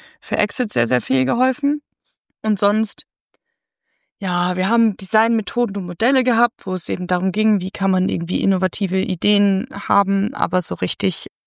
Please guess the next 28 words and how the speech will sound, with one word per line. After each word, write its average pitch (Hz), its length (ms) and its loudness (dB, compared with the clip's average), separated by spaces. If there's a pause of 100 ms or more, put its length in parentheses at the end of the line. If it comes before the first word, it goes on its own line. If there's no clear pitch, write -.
(200)
hat 185 160 0
mich 180 140 -2
das - 160 -4
jetzt 190 160 -2
inhaltlich 180 440 0
nicht 208 220 0
abgeholt. 226 540 -2
Es - 180 -10
lag, 180 260 -4 (200)
also 190 200 0
ich 190 160 -6
weiß 196 260 -2
nicht, 196 240 -2
ich - 1300 -20
glaube, 240 280 2
es - 80 -2
hätte 240 200 0
mir 220 140 4
helfen 202 300 2
sollen, 269 420 2 (460)
aber 196 380 2 (380)
so - 140 -10
richtig - 360 -4 (420)
hat's 185 240 -6
mich 160 140 -8
nicht 180 180 -4
abgeholt. 233 760 -2
<laughs> 349 60 2